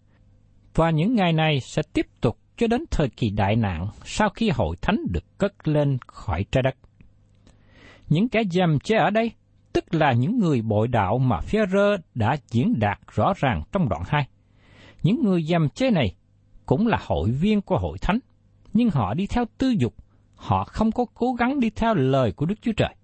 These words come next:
Các bạn để ý, những người như thế đang tấn công lẽ thật của Kinh Thánh. Nếu một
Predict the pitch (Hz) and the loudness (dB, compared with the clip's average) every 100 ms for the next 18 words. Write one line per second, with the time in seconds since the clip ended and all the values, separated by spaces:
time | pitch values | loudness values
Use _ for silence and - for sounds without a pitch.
0 | _ _ _ _ _ _ _ _ - - | _ _ _ _ _ _ _ _ -6 -4
1 | - 123 98 101 101 110 165 214 339 - | -2 -2 -2 0 0 0 0 -2 -4 -14
2 | _ - - 131 185 311 202 175 147 214 | _ -8 0 0 0 0 2 2 2 0
3 | 247 214 226 294 - - 175 208 214 - | 0 0 0 -2 -8 -2 0 0 0 -2
4 | 240 359 359 247 233 214 107 101 - - | -2 -2 -4 0 2 2 0 -2 -4 -8
5 | 82 - 107 - 147 120 160 - _ _ | -8 -4 -4 -2 0 0 -2 -4 _ _
6 | _ _ - - - _ _ _ - 185 | _ _ -20 -20 -20 _ _ _ -2 0
7 | 240 403 320 156 | 2 0 0 0